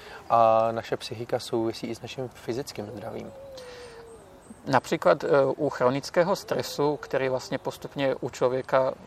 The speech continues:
Speaker 2: může hodně somatizovat, tak vlastně to s-,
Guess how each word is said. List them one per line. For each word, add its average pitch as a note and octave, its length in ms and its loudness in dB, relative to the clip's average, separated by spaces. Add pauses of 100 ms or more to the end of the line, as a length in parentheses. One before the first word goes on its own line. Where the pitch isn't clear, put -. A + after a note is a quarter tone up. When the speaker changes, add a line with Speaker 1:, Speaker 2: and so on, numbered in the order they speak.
(240)
Speaker 2:
může C3 480 2 (340)
hodně C3+ 280 2
somatizovat, B2+ 760 2
tak B2+ 220 -2
vlastně C#3 520 0
to C3+ 100 0
s-, - 160 -6